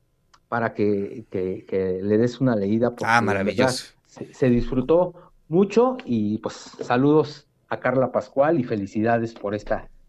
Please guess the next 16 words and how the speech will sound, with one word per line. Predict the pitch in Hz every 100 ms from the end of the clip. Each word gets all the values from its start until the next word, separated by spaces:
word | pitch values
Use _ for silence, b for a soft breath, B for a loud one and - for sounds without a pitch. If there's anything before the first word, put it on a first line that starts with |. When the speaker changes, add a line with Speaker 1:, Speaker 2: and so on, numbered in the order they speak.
| _ -
Speaker 1:
crónica | 123 139 156 151 156
que | -
está | - 117
ahí | 120 113 113 - - -
muy | 123
disponible | 123 117 107 104 107 107 110 104
en | 95 95
las | 90 - -
mesas | 113 107 - 110 - _
de | 92
novedades, | 90 90 107 117 127 127
querido | 104 104 104
Ricardo, | 87 90 - - 185 - _ _ _ _ -
y, | 98 92 92 90 87 90
pues, | - -
hoy, | 127 131